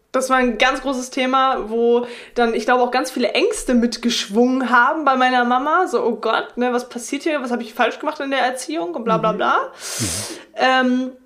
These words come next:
Speaker 1: und hab dann gemerkt, dass, dass sie sich halt mit, äh, ich glaube, meinem Onkel damals, äh, unterhalten hat über mich.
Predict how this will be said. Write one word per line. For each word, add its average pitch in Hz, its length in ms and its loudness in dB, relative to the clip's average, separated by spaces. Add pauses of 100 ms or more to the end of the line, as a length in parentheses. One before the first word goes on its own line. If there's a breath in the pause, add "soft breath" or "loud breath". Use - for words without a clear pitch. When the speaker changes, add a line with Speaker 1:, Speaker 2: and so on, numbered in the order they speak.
(260)
Speaker 1:
und 285 160 2
hab 285 120 2
dann 294 140 2
gemerkt, 269 360 0
dass, 262 340 -6 (200)
dass 262 280 -4
sie 277 120 -6
sich 277 340 -8 (140)
halt 277 400 -6
mit, 254 520 -8
äh, 240 460 -2
ich 240 100 -8
glaube, 240 160 -2
meinem 233 320 -4
Onkel 196 540 -2 (100)
damals, 202 480 -4
äh, - 140 -6
unterhalten 214 480 -6
hat 233 120 -6
über 269 240 0
mich. 349 400 -4